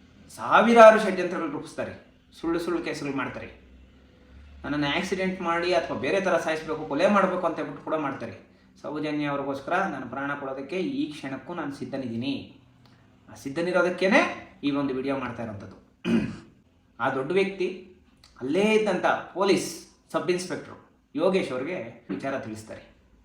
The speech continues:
ಈ ಥರ ಇದೆಯಲ್ಲ, ಏನ್ ಮಾಡೋದು? ಇದ್ರಲ್ಲಿ ದಯವಿಟ್ಟು ನಮ್ ಕಡೆಯವ್ರನ್ನ ಉಳಿಸ್ಬಿಡಪ್ಪ, ನಾನ್ ನಿಮ್ಗೇನೋ ಮಾಡ್ತೀನಿ ಅಂತ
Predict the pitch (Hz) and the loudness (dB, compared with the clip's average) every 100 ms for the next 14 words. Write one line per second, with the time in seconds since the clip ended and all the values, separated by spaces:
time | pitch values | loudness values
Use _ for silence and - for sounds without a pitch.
0 | _ _ _ - 208 196 170 151 135 107 | _ _ _ -8 0 2 2 0 -2 -4
1 | 170 156 - - - - - - - - | -6 -10 -16 -20 -20 -20 -20 -20 -20 0
2 | 175 214 185 151 139 135 110 - - - | 2 4 4 2 0 -4 -6 -12 -18 -20
3 | - - - - - - - - 170 190 | -20 -16 -16 -16 -16 -18 -12 -10 0 0
4 | 139 139 190 - 220 156 139 - - - | 2 4 4 4 4 4 2 -6 -16 -18
5 | - 185 185 160 170 175 139 - 120 113 | -4 0 0 0 0 -2 -4 -6 -8 -6
6 | 104 - - - _ - - - - - | -8 -8 -18 -20 _ -20 -20 -20 -20 -20
7 | - - - - 220 220 180 143 175 160 | -20 -20 -20 -8 0 0 2 0 0 0
8 | 143 156 147 127 117 | -2 -2 -6 -6 -2